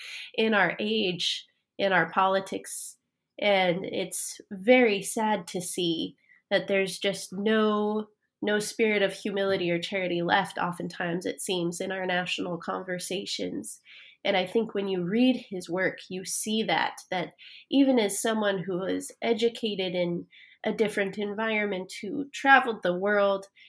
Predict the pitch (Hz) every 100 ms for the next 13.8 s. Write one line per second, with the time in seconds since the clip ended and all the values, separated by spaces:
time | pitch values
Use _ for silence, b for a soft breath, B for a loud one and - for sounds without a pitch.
0 | B - 214 196 196 302 285 277 - 233
1 | 214 190 180 175 165 196 190 185 190 185
2 | - - 175 220 202 - - 202 - 180
3 | 180 180 165 165 233 220 202 180 180 -
4 | - 185 196 196 208 214 196 175 175 190
5 | - 196 - 226 214 - - 185 208 202
6 | - 220 208 - - - 175 - 190 -
7 | 262 269 254 233 220 214 - 196 180 170
8 | - 208 196 180 165 - - - 185 165
9 | - - - B B B B B - 220
10 | 202 185 - - 220 220 214 208 196 196
11 | 196 196 - 175 170 190 185 185 170 175
12 | 208 185 170 170 - 165 180 175 _ 190
13 | 175 180 190 175 175 - 175